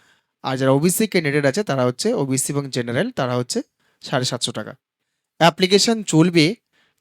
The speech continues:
চার সাত দু হাজার পঁচিশ থেকে শুরু হবে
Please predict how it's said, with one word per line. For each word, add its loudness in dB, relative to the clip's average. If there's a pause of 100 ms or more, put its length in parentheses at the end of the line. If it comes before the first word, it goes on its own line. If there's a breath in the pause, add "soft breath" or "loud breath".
চার 4
সাত 0
দু -2
হাজার 2
পঁচিশ -4 (100)
থেকে -2
শুরু -2
হবে 0